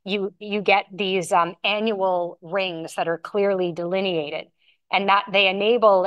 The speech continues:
a, uh, dendrochronologist to measure the tree's lifespan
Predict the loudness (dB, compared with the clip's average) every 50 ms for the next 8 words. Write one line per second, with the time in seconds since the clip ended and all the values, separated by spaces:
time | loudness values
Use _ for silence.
0 | 0 0 0 0 0 0 0 0 0 -2 -2 -2 -2 -2 -2 -2 -4 -2 -2 -2
1 | -2 -2 -4 -6 -8 -2 2 2 4 4 4 2 -2 -4 -6 -8 -10 -10 -12 -14
2 | -16 -18 -20 -20 _ _ _ _ -8 -6 -4 0 2 4 4 4 4 2 0 0
3 | 0 -4 -8 _ _ _ _ -8 -8 -6 -4 -2 -2 0 0 0 0 -2 -6 -12
4 | _ _ _ -4 -2 0 0 0 -2 -6 -10 -6 -4 -2 -2 -2 -4